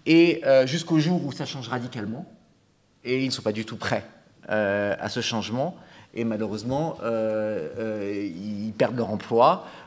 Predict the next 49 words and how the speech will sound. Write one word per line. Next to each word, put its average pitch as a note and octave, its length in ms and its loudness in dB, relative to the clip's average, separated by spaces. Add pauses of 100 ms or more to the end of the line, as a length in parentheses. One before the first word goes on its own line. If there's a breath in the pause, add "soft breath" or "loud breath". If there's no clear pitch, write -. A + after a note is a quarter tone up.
ou, C#3+ 400 4
euh, G#2+ 180 2
ils G#2+ 80 -6
sont A#2+ 180 -4
extrêmement A#2+ 460 -4
fragilisés. G#2+ 560 -6 (480 loud breath)
Donc C#3 100 2
je D3 100 2
crois G3 220 4
que F#3+ 140 2
le, C#3+ 260 8
le C#3 160 2
gros F#3+ 320 4
enjeu F#3+ 280 2
en D#3 80 2
France, F#3 260 -2
c'est C3 100 -4
de A#2 60 -6
développer C#3+ 380 0
cette D3 280 -6 (100)
culture G3 520 -2
de B2+ 80 0
la A2+ 100 0
formation A#2+ 540 -4
tout C#3+ 160 -10 (100)
au A#2+ 60 -8
long A#2+ 80 -6
de G#2+ 80 -6
la G#2 100 0
vie. A#2 240 -8 (960 soft breath)
Alors, D#3 300 8 (440 loud breath)
euh, C#3 200 2 (460)
le, C#3+ 640 0 (320)
c'est, - 200 -10
c'est E3+ 140 -4
clair A3 240 2
qu'il, E3 420 -2 (120)
il A2+ 400 -4 (280)
y C3 100 -2
a - 20 0
eu C3+ 80 -2
des D#3 80 -2
choses F3+ 220 -2
int-, D#3 100 2 (120)
intéressantes D3 520 -4
qui - 80 -10
ont B2 80 -4
été A#2 140 -8
faites. G#2 280 -6